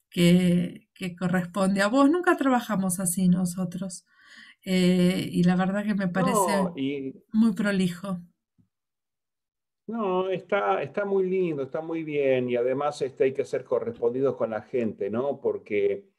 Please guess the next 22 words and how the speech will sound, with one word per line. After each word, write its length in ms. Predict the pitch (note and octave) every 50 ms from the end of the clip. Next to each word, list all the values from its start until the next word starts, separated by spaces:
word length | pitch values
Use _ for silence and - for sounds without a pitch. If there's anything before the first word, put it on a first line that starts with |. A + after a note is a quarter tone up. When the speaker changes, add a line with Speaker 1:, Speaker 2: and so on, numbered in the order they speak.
| _ _ _ - - - _ _ _ -
Speaker 2:
avisé 540 | - A2+ A#2 B2 A#2 A#2 - C#3+ C#3+ C#3 -
que 120 | C#3+ C#3+ C3+ C3
iba 720 | C3 C3 B2+ B2+ C3 C3 B2 A#2+ A#2+ A#2+ A2+ A2 G#2+ A2+
a 80 | - -
participar 1080 | A#2 A2 - - - A2 - - A#2 A#2 - C3+ C3+ C#3 C#3+ D3 D3+ D#3 D3+ - - _ _ _ _ _
y 100 | - G#2+
mucha 300 | G#2+ A2+ B2 A#2+ C3+ A#2+ A#2
gente 500 | - B2+ A#2+ B2+ B2+ A#2+ - C3+ C3 B2
ha 80 | A#2
dejado 920 | A#2 A2+ A2 - - G#2+ A2+ A#2 A#2+ A#2 A2+ A#2 A#2 A#2 A2+ G#2+ - - - _ _ _ _
sus 280 | - - A#2+ - -
cosas 540 | - C#3+ C#3+ D#3 E3 E3+ E3 - F3+ D#3 D3
para 180 | - C3 A#2 A#2
hacerse 260 | A2+ A#2+ A2+ - C3+
un 100 | B2+ A#2
tiempito 540 | A#2+ A#2+ A2+ G#2+ - C3 C3+ - C3+ B2+ -
para 260 | B2+ A2+ A2 G#2+ -
poder 260 | - A2+ A#2 A#2 A#2 A#2
participar, 720 | G#2+ - - A2 G#2+ - - G#2 - C3 C3+ C#3 C#3 -
para 220 | - A2 G#2 G2+ -
poder 240 | - G#2 G#2 G#2+ G2+
estar. 580 | G2 - - _ - C#3+ C#3+ C#3+ C3+ B2+ B2+